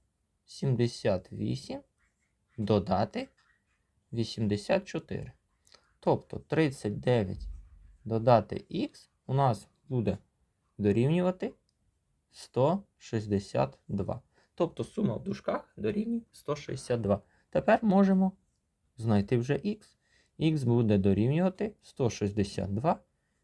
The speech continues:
відняти тридцять дев'ять. Тобто х дорівнює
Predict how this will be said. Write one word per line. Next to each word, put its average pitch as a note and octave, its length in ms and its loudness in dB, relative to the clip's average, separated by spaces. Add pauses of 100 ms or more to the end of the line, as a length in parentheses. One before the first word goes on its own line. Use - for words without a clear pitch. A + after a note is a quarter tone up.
(960)
відняти A2 580 2 (120)
тридцять C3 440 -4
дев'ять. A2 360 2
Тобто - 340 -6 (120)
х - 400 -8 (380)
дорівнює C#3 600 2